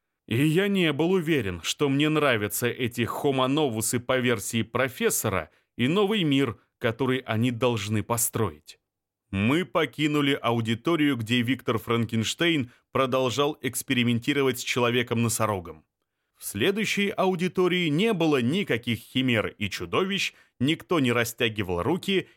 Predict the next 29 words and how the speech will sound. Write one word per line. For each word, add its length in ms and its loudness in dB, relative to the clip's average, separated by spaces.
и 140 0
не 120 2
пытался 640 0
силой 360 2
мысли 420 0
отбивать 600 0
летящие 640 0
в 80 -4
голову 420 0
предметы. 720 -4
Трое 340 2
юношей 560 -4
сидели 480 0
за 200 2
партами 560 -2
и 40 0
что-то 340 -4
писали, 640 -2
не 200 0
отрывая 520 2
глаз 280 0
от 120 -2
тетрадок. 640 -4
Напротив 560 0
них 220 -2
неподвижно 720 0
восседал 560 0
полный 380 0
мужчина 640 0